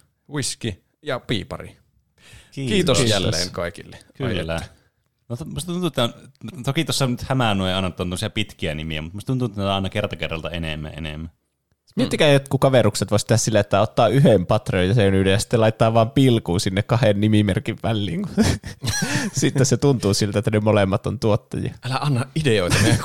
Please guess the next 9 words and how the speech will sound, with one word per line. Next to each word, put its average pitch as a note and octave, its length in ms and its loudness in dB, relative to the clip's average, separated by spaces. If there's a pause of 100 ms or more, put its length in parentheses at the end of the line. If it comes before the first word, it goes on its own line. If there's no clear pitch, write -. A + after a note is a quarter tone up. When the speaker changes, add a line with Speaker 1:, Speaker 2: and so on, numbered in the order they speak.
Speaker 1:
kuuntelijoille. B2+ 580 2 (200)
Me C3+ 60 4
ei B2+ 60 4
saa C#3 260 4
niin C3+ 180 2
paljon A#2 240 2
rahaa. A#2+ 280 -2 (120)
<laughs> - 1700 -6
Speaker 3:
Totta. - 340 -6